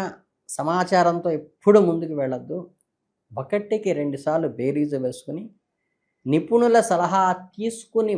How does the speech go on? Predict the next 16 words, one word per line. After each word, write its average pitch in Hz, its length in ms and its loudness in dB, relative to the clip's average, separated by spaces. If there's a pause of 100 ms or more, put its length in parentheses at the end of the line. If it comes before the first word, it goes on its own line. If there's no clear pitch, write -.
(120)
మాత్రమే 190 520 -2 (220)
ఏదైనా 175 340 -2
కార్యక్రమంలో 151 760 -6 (120)
అడుగుపెట్టడానికి 143 720 -6
ఖచ్చితంగా 131 440 -10
ప్రారంభించండి. 120 760 -12 (840)
అలాగే 160 280 0 (100)
ఇతరులతో 226 360 2 (160)
మాట్లాడేటప్పుడు 175 720 0
కూడా 127 260 -2 (200)
మీ 135 120 -2
మాటలకు 180 600 -4 (180)
ఎంత 175 200 -4 (120)
విలువ 170 320 2
ఉంటుంది, 127 400 -8 (160)
మీ 123 100 -4